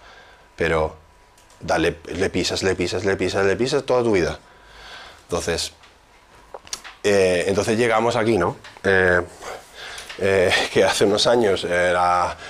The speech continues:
dale caña, ¿no? No pain, no gain, y ahora es, eh, no, eso así que me fatiga porque <laughs> me voy a hacer pajarito y leg extension. Tenemos una confusión con lo que es el, el, el del ratio estímulo-fatiga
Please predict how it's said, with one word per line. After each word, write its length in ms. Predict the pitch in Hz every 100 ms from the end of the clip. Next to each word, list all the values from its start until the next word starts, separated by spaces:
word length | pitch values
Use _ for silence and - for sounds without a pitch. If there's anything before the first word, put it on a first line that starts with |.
| - -
dale 240 | 95 104
caña, 400 | 117 147 151 143
¿no? 420 | 123 156 165 120
No 200 | 104 107
pain, 160 | 127 131
no 60 |
gain, 220 | 147 185 220 - - -
y 100 | 110
ahora 320 | 135 131 139
es, 200 | 147 127
eh, 240 | 165 156
no, 120 | 151 165 170
eso 260 | 156 151 131
así 200 | 139 143
que 60 | 151
me 120 | 131
fatiga 420 | 127 135 143 143
porque 500 | 120 110 107 120 98 - -
<laughs> 220 | - -
me 100 | 92
voy 100 | 131
a 40 | 131
hacer 220 | 131 143
pajarito 420 | 135 123 131 139
y 40 | 151
leg 140 | 117
extension. 380 | 113 110 98 - - -
Tenemos 340 | 110 135 139
una 140 | 156
confusión 540 | 151 127 131 139 139 156
con 200 | 127 120
lo 120 | 110
que 300 | 110 113 120
es 120 | 117
el, 160 | 117 110
el, 140 | 104 101 101
el 180 | 98
del 260 | 98 98 87
ratio 280 | 117 117 123
estímulo-fatiga 880 | - 127 123 113 110 131 131 143